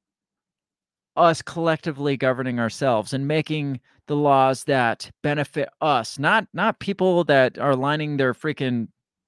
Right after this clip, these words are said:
pockets with your hard-earned, hard-earned money. I don't know, some things to think about.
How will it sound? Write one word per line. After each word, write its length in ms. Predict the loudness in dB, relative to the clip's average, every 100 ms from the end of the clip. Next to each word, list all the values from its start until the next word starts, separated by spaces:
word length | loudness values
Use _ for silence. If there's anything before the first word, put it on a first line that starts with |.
| _ _
pockets 640 | 6 6 6 0 -4 -8 -18 _ _ _ 0
with 180 | 0 4
your 160 | 4
hard-earned, 480 | 6 6 6 2 0 -6
hard-earned 800 | 6 8 8 6 0 -2 -2 -6
money. 460 | -2 0 0 -6 -12 _ _ _ _ _ _ _ _ _ _ _ _ _ _ _ _ 0
I 60 | 4
don't 100 | 6
know, 120 | 4
some 180 | 2 2
things 220 | 2 2
to 80 | 0
think 160 | 0 4
about. 220 | 4